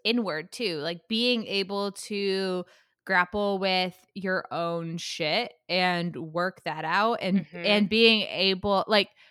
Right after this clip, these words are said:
Speaker 1: having the guts to be honest with yourself.
Speaker 2: Mm-hmm.
Speaker 1: Because sometimes it's, you know, there were a lot of times i-,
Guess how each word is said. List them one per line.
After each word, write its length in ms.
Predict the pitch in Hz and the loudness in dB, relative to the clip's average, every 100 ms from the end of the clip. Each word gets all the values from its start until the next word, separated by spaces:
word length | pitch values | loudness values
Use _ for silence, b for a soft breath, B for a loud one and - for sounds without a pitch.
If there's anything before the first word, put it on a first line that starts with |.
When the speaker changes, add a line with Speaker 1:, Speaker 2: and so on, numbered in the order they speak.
| b b _ - | b b _ 6
Speaker 1:
having 640 | 240 240 233 294 294 285 - 226 | 10 10 10 4 4 0 -4 -8
the 300 | 180 196 180 - | -4 -4 -4 -2
guts 680 | 170 175 190 - - - _ _ - | 4 4 2 -6 -16 -16 _ _ -16
to 580 | - 208 190 190 185 180 | -6 0 0 2 0 -2
be 200 | 208 202 | -4 -2
honest 680 | - 170 170 180 180 - - | 2 2 2 -2 -4 -10 -8
with 220 | 180 - | -8 -4
yourself. 800 | 165 170 - 151 214 - - - _ _ _ 175 | -6 -6 -2 0 0 -2 -10 -20 _ _ _ -18
Speaker 2:
Mm-hmm. 580 | 147 147 156 175 220 233 _ _ _ _ B B | -16 -14 -10 -8 -8 -10 _ _ _ _ B B
Speaker 1:
Because 300 | - 254 269 | 0 4 4
sometimes 880 | - 262 285 302 330 320 330 311 - - _ - | 4 2 2 2 2 4 2 -2 -8 -16 _ 0
it's, 280 | 254 254 - - | 0 0 -6 -2
you 180 | 254 | 4
know, 180 | 233 220 | 6 4
there 260 | 214 262 269 | 4 2 4
were 460 | 285 269 262 247 - - _ _ _ _ - | 4 4 4 2 0 -12 _ _ _ _ -8
a 120 | 214 | -2
lot 460 | 233 196 185 185 220 | -2 2 6 6 6
of 100 | 220 | 2
times 720 | - 214 247 202 190 196 - - _ | 0 2 4 4 2 -2 -8 -18 _
i-, 60 | - | -16